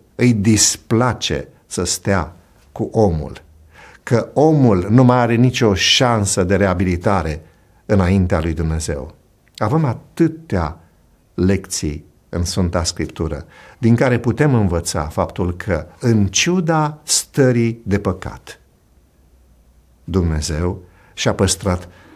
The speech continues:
cele mai alese sentimente față de ființa umană, făcând planul acela de salvare și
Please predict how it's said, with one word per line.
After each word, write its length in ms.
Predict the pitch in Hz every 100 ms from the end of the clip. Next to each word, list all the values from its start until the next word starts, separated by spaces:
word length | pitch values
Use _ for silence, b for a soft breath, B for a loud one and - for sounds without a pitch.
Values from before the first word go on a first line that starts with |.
| B -
cele 300 | 143 143 127
mai 160 | 110
alese 380 | 98 101 101 101
sentimente 840 | - 104 90 87 87 92 90 85
față 360 | 78 82 78 85
de 240 | 78 78 -
ființa 460 | - 98 95 101
umană, 520 | 82 85 87 80 76 - B B B B
făcând 480 | 135 - 185 151
planul 640 | - - 135 156 156 120 107
acela 380 | 98 139 113 98
de 120 | 104
salvare 880 | - 107 92 92 117 90 76 73 - B B B B
și 500 | - - 120 101